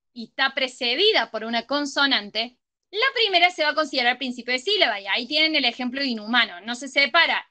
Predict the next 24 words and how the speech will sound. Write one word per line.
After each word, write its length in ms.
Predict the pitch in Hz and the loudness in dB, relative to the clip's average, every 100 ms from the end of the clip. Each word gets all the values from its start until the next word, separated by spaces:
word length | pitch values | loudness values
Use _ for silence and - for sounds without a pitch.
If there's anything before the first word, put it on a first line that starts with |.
| _ | _
I 400 | 285 285 294 - | -2 0 -2 -8
punto 560 | 262 262 254 269 247 - | -10 -6 -4 -4 -4 -6
nu 440 | 233 262 269 262 _ _ | -4 0 -2 -4 _ _
punto 460 | 254 247 254 254 - | -8 -6 -2 -2 -2
ma 360 | 226 240 254 - | 2 4 4 0
punto 320 | 240 233 220 202 | -8 -6 -6 -8
no, 260 | 185 - _ _ _ | -10 -16 _ _ _
sino 320 | - 247 294 | -6 0 0
que 100 | 311 | 0
se 140 | - 330 | 0 2
iba 180 | 339 349 | 4 4
a 260 | 349 302 | 4 2
separar 640 | - 320 320 339 339 359 - 339 | 0 2 4 6 4 2 -2 0
inhumano, 1400 | 330 339 349 _ - 247 214 - 208 254 359 294 214 185 | 2 2 -2 _ -12 -10 -10 -10 2 4 4 0 -4 -6
lo 140 | 180 | -8
mismo 260 | 220 277 294 | -4 -2 0
con 160 | 254 | -2
deshacer. 640 | 214 - 208 208 269 233 - _ _ 240 | -4 -2 -2 4 4 4 -4 _ _ -2
No 100 | 269 | 2
es 300 | 285 269 _ | 2 0 _
deshacer, 1400 | 190 247 254 226 - - 247 254 262 - - 302 302 320 - | _ 2 2 0 -8 0 4 4 2 -4 -4 2 2 2 -6
sino 420 | - 220 233 247 | -14 -10 -8 -4
que 160 | 254 262 | 0 0
es 160 | 277 | -2